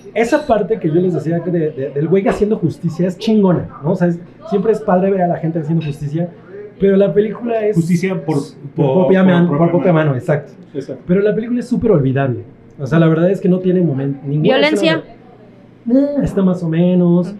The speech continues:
Speaker 1: La, la, o sea, la, la, la comedia está así súper lame. Eh, la, la, yo sí,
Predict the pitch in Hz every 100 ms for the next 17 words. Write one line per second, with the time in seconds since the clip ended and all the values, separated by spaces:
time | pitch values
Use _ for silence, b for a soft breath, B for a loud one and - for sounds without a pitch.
0 | - - 151 165 165 156 156 165 160 156
1 | 160 151 156 156 156 165 160 170 170 180
2 | 185 180 151 165 160 160 151 - 143 -
3 | 147 135 131 139 147 151 151 156 156 160
4 | 165 B B B 139 139 135 135 135 135
5 | 135 - - - 165 170 - - - -
6 | - - - 226